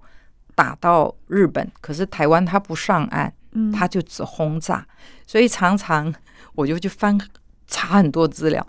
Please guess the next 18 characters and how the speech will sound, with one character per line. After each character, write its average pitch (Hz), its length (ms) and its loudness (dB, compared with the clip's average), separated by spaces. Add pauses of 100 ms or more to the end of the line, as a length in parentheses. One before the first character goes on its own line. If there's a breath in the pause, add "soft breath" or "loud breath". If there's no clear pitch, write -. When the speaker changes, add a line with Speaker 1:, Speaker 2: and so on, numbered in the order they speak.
(100)
Speaker 2:
对。 180 200 0
Speaker 1:
他 240 100 6
们 277 80 6
常 214 200 6
常 220 100 4
去 202 400 0 (380 soft breath)
冲 220 220 2
绳 151 280 0
啊， 165 160 0
去 202 160 -6
哪 170 180 -2
里 165 160 -4
轰， 160 320 -4 (220 soft breath)
剩 254 220 4
下 240 180 4
来 170 160 4
的 170 120 -6 (160)
弹， 180 280 4